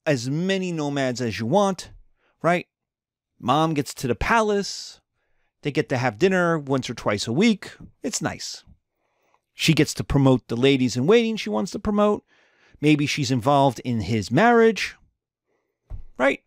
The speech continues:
She's still a power at court. But you have an adult. Well, what's happening at the end of the Han is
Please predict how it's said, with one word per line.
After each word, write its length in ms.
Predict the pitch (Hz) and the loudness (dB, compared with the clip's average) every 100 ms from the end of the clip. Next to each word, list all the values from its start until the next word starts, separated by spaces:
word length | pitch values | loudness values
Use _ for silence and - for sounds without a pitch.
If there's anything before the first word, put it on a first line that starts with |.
| _ _ | _ _
She's 260 | - - 247 | -8 -2 -2
still 180 | - 240 | 4 4
a 60 | |
power 340 | - 165 139 117 | 4 2 4 2
at 120 | - | 0
court. 340 | - 202 - _ _ _ _ _ _ _ _ _ _ _ - - - - _ _ _ _ _ | 2 2 2 _ _ _ _ _ _ _ _ _ _ _ -20 -20 -20 -20 _ _ _ _ _
But 100 | 185 | 2
you 80 | 196 | 4
have 160 | 180 175 | 2 0
an 60 | |
adult. 380 | 151 113 - - _ _ _ _ _ _ _ _ _ _ _ - | -4 -6 -8 -18 _ _ _ _ _ _ _ _ _ _ _ -2
Well, 160 | 135 135 | 4 4
what's 180 | 127 - | 4 0
happening 500 | 160 214 226 220 185 | -2 0 0 0 -2
at 120 | 165 | -4
the 140 | 180 | -2
end 180 | 139 151 | 0 0
of 60 | 135 | 0
the 180 | 139 226 | 0 0
Han 240 | 247 170 | 0 2
is 320 | 123 117 - | 0 0 -4